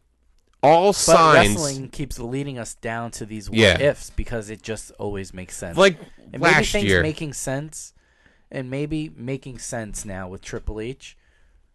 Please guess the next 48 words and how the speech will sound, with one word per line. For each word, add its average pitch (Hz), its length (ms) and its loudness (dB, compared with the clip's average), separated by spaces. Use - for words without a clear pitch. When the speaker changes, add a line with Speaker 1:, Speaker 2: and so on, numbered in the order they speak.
Speaker 2:
makes 98 300 -12
more 110 180 -12
sense. 107 380 -14
Speaker 1:
Yeah, 175 220 4
I 156 60 2
mean, 180 140 4
Speaker 2:
Like, 170 60 -2
Speaker 1:
last 180 320 0
year, 180 100 6
Speaker 2:
those - 120 0
Speaker 1:
did, 127 80 -8
Speaker 2:
things 120 240 -10
that 113 160 -4
we 113 100 -6
want 110 360 -8
might 117 200 -8
Speaker 1:
did, 170 80 2
Speaker 2:
happen. 131 320 -10
Speaker 1:
did 147 220 0
we 208 100 0
think 196 300 -2
that 156 120 2
Kevin 165 360 2
Owens 151 340 2
and 113 180 0
Stone 131 340 0
Cold 135 240 4
would 113 120 4
wrestle? 143 480 0
No. 160 360 2
Speaker 2:
Hell 214 200 -4
no. 85 240 -14
Speaker 1:
Did 160 140 4
we 208 100 2
think 196 280 2
that 156 200 4
Brock 143 240 4
Lesnar 139 400 4
would 131 140 4
win 135 160 4
the 127 100 4
Royal 127 300 4
Rumble 127 420 4
and 104 140 0
wrestle 117 260 2
Roman 113 380 4
for 104 180 -4
the, 90 240 -2